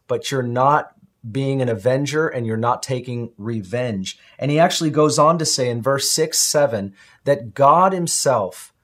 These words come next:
through Jesus, is going to, he is going to be the avenger. He is going to have revenge, if that's the right word. But God is the great avenger. God is the righteous judge. And we keep, we al-, we allow God, as if we allow him,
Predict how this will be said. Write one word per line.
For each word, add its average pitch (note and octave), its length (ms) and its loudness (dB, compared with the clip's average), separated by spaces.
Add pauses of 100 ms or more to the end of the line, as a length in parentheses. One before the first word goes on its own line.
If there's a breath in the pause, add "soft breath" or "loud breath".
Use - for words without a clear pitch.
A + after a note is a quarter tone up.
(100)
through D3 220 -2
Jesus, A#2+ 640 -4
is B2 160 -8
going C3 400 -2
to, A#2+ 500 -6 (960 soft breath)
he E3+ 240 -2
is F#3 160 4
going D3+ 280 2
to C3 40 -4
be C3+ 160 -2
the B2 160 -4
avenger. A2+ 480 0
He E3 260 -2
is F3 140 2
going C3 340 0
to B2+ 120 -8
have B2 360 0 (120)
revenge, G#2+ 760 -4
if - 300 -16
that's A#2 240 -2
the A#2 100 -6
right A2 260 0
word. G#2+ 440 -6 (240 soft breath)
But B2 160 -6
God E3 440 6
is C3 260 -4
the B2+ 100 -4
great C#3 480 -2
avenger. A#2+ 520 -2
God C#3 520 4
is B2 160 -6
the B2 120 -4
righteous C3+ 680 -2
judge. B2 480 0
And B2 180 -6
we B2 140 -8
keep, D#3 340 -10
we B2+ 200 -4
al-, A#2+ 320 -2
we A#2+ 180 -4
allow C3 460 4
God, C3+ 600 0
as G#2 200 -10
if A#2 160 -10
we A#2 180 -8
allow A#2 400 2
him, A2 320 -2